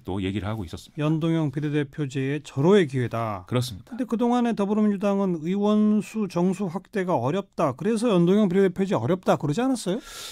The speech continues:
Speaker 1: 그렇죠. 이제 오늘 홍영표 원내대표가 또 이제 유사한 얘기를 했는데요. 국민의 대다수가 지금 의원 정수 확대에 반대하고 있기 때문에 국회 개혁이 먼저다 이렇게 얘기를 하면서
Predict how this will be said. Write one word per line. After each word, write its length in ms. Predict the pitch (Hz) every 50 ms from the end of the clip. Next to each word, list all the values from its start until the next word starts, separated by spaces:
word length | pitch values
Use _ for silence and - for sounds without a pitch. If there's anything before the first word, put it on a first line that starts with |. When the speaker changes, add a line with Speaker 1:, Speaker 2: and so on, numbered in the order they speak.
| - -
Speaker 1:
그렇죠. 400 | - 165 196 190 - 156 127 107
이제 160 | 107 113 123
오늘 280 | 113 127 165 190 202 190
홍영표 380 | 196 220 220 233 226 214 -
원내대표가 460 | 165 151 139 131 127 127 143 135 135 131
또 140 | 147 160 135
이제 300 | 120 113 107 104 95 90
유사한 360 | 107 123 151 151 143 127 113
얘기를 240 | 101 92 104 104 117
했는데요. 420 | 120 110 90 85 123 156 131 - - - - - - -
국민의 360 | - - 180 202 226 240 233 214
대다수가 500 | 156 123 123 190 208 196 208 175 160 139
지금 300 | 123 - 127 131 113 98
의원 280 | 104 120 151 165 160
정수 280 | 139 135 131 123 123 131
확대에 300 | 120 123 - 117 113 123
반대하고 500 | - - 120 117 123 143 156 151 127 117
있기 240 | 95 - 110 - -
때문에 460 | 107 95 85 90 139 160 131 85 - - _ _ _
국회 340 | - 160 160 - 196 180 151
개혁이 260 | 151 135 127 135 127
먼저다 680 | 90 87 98 107 131 139 180 180 131 95 104 117 101 95
이렇게 320 | 110 131 143 139 - 113
얘기를 200 | 98 90 98 107
하면서 480 | 123 127 104 85 85 - 160 131 92